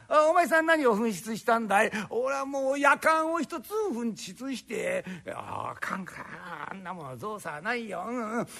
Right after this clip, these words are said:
あ、お前さんは何を紛失したんだい？」「おらでごぜえやすか。おら、娘が一人紛失したでごぜえやすよ。」「娘さんが紛失したのかい。」「そうでごぜえやす。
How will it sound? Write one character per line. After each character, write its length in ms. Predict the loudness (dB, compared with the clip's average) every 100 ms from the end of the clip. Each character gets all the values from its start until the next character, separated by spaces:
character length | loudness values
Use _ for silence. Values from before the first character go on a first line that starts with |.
| -6
あ、 240 | -2 0 4
お 60 |
前 120 | 4
さ 140 | 8 8
ん 60 |
は 80 | 8
何 200 | 6 6
を 80 | 4
紛 180 | 2 -2
失 240 | -4 -8
し 80 | -2
た 120 | 0
ん 60 | 2
だ 120 | 2
い？」 40 | 0
「お 40 | -6
ら 120 | -12
で 100 | -10
ご 120 | -14
ぜ 120 | -12
え 40 | -10
や 80 | -10
す 80 | -2
か。 440 | 0 0 -2 -2
お 200 | 6 6
ら、 440 | 8 6 6 2 -6 2
娘 540 | 4 4 0 2 2
が 120 | 4
一 280 | 2 0 -2
人 220 | 2 2
紛 240 | 0 -2 -6
失 240 | -6 -8
し 40 | -4
た 120 | -4
で 100 | -4
ご 140 | -4
ぜ 100 | -2
え 40 | -2
や 100 | -2
す 120 | -4
よ。」 200 | -6 -8 -18 _ _ _ _ _ _ _ _ _ -8
「娘 440 | -4 0 4 4
さ 100 | 4
ん 60 | 4
が 80 | 4
紛 200 | 2 -4
失 240 | -4 -6
し 120 | 4
た 100 | 4
の 80 | 4
か 140 | 0
い。」 20 | -6
「そ 120 | -6
う 20 |
で 120 | -10 -12
ご 120 | -12
ぜ 100 | -14
え 40 | -10
や 80 |
す。 80 | -10